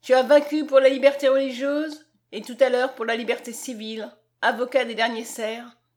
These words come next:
pour la réforme de nos procédures barbares, de nos lois criminelles, qui elles-mêmes étaient des crimes. Tout cela, c'est déjà la révolution qui commence. Tu l'as fait et tu la vois. Regarde, pour ta récompense, regarde,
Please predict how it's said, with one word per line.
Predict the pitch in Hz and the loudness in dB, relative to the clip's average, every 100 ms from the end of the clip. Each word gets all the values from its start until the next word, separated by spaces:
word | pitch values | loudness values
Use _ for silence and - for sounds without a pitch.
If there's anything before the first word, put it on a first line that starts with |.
| _ | _
pour | 214 | 0
la | 233 | 2
réforme | 254 262 269 254 | 2 0 -2 -2
de | 240 | -2
nos | 233 | -6
procédures | 233 254 254 226 220 | -4 -4 -4 -6 -2
barbares, | 240 220 220 226 233 262 262 294 | 0 0 4 4 4 -2 -8 -16
de | 196 | -12
nos | 233 | -8
lois | 233 240 | -4 -6
criminelles, | - 254 240 214 226 226 247 _ _ | -6 -10 -6 -2 -2 -6 -14 _ _
qui | - | -4
elles-mêmes | 226 233 233 220 | -2 -2 -4 -6
étaient | 202 175 | -8 -14
des | 175 | -14
crimes. | - 185 160 165 _ _ _ _ _ _ _ _ _ _ _ _ | -14 -14 -14 -14 _ _ _ _ _ _ _ _ _ _ _ _
Tout | 233 | -14
cela, | 233 277 285 302 - | -2 4 4 2 -4
c'est | - 254 | -8 -6
déjà | 247 247 254 | -2 4 4
la | 233 | 4
révolution | 226 240 247 233 247 | 0 -4 -8 -8 -10
qui | - | -10
commence. | - 233 233 226 - - _ _ _ _ | -6 -6 -6 -8 -12 -18 _ _ _ _
Tu | 247 | 2
l'as | 254 269 | 2 2
fait | 277 254 | -2 -4
et | |
tu | 220 226 | -4 -2
la | 214 | -2
vois. | 202 226 220 - _ _ _ _ _ - | 0 -4 -4 -8 _ _ _ _ _ -10
Regarde, | 226 240 226 190 185 180 _ _ | -2 2 2 2 -6 -14 _ _
pour | - 226 | -10 6
ta | 247 | 6
récompense, | 262 277 285 302 | 6 2 2 -2
regarde, | - 302 285 262 220 190 | -2 4 6 6 2 -4